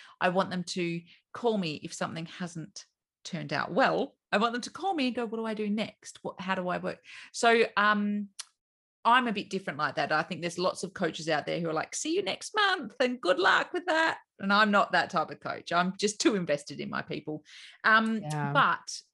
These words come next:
Speaker 1: I, I think, so I think it's about all of those things. I also think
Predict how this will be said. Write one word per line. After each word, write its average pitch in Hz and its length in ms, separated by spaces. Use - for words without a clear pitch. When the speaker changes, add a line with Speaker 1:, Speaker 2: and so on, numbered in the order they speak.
Speaker 1:
I, 226 160
I 220 120
think, 226 480
so 285 120
I 285 60
think 359 200
it's 302 140
about 202 240
all 185 160
of 180 120
those 156 240
things. 156 400
I 311 100
also 320 300
think 180 360